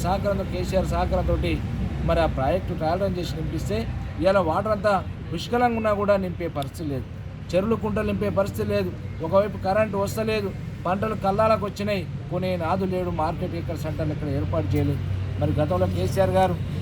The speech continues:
కల్లాలకు మార్కెటింగ్ సెంటర్లు ఏర్పాటు చేసే పరిస్థితి ఉండే, ఈరోజు అది కూడా లేదు. అంటే రైతులను కానీ ప్రజలను కానీ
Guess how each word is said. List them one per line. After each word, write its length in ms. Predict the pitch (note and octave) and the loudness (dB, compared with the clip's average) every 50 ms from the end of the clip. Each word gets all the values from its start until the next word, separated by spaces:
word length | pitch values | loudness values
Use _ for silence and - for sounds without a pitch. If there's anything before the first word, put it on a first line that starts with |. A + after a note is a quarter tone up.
| - - - - | -2 -4 -2 0
కల్లాలకు 440 | D#3 E3 F3+ G3+ G3+ G3+ G3 G3+ G3+ F#3+ F3 | 0 2 4 4 4 4 4 2 2 2 2
మార్కెటింగ్ 420 | E3+ F3+ F3 F#3 G#3 G#3 G3+ F#3+ - | 2 2 0 0 0 0 0 0 0
సెంటర్లు 320 | F3+ E3+ - F3 E3+ E3 E3 D#3+ | 0 0 0 0 2 2 2 2
ఏర్పాటు 240 | D3+ D#3 D#3+ D#3 D#3 D3 | 2 2 2 2 2 0
చేసే 140 | C3+ - - C#3 | 0 0 0 0
పరిస్థితి 240 | C#3 C#3+ - - D3+ D3 | 0 0 0 0 0 0
ఉండే, 140 | C#3 C#3 - - - - - - - C#3+ | 0 0 0 -2 -2 -2 0 0 2 2
ఈరోజు 200 | D3+ D#3+ E3 D#3+ C#3+ C#3 | 4 4 4 4 4 4
అది 80 | D#3 E3+ | 4 2
కూడా 120 | F3+ E3 D#3 D3+ | 2 4 4 4
లేదు. 160 | D3 D3 C#3+ - - - - - - - | 4 2 2 2 0 0 0 0 2 2
అంటే 140 | - - G#3 G3+ - - | 2 2 4 4 4 4
రైతులను 340 | F3 F3+ F#3+ F#3+ F#3+ F#3+ F#3 F3+ | 4 4 4 4 4 4 6 6
కానీ 140 | F#3 F#3+ G3 - - | 4 4 4 4 2
ప్రజలను 340 | F#3 F3 F#3 F#2+ - F#2+ F#2+ F#2 | 4 4 6 6 6 6 6 6
కానీ 200 | F#2 F#2+ - | 6 6 6